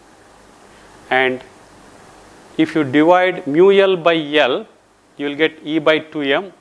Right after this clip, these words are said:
which is a constant, and this ratio between magnetic dipole moment mu L and angular momentum L is called gyromagnetic ratio. Now we'll discuss about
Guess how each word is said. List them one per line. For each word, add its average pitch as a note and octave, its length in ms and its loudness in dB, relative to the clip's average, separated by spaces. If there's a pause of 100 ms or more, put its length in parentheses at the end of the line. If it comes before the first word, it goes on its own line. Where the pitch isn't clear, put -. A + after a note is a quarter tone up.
which B2+ 120 -18
is - 100 -20
a D3+ 40 -10
constant, E3+ 640 -2 (340)
and C#3 280 -4
this - 240 -12 (100)
ratio E3 680 0 (300)
between D3+ 580 -4 (340)
magnetic D#3+ 600 -2
dipole C#3+ 520 -2
moment C3+ 500 -6 (840)
mu C#3+ 280 -2
L F3 320 0 (500)
and C3 240 0
angular D3+ 420 0
momentum C#3 540 -6 (160)
L D#3 380 0
is B2+ 180 -12
called B2+ 500 -2 (500)
gyromagnetic C3 1160 -2 (220)
ratio. G2 540 -14 (2250)
Now A3 240 2
we'll G3 180 2
discuss A3 440 0
about E3+ 420 0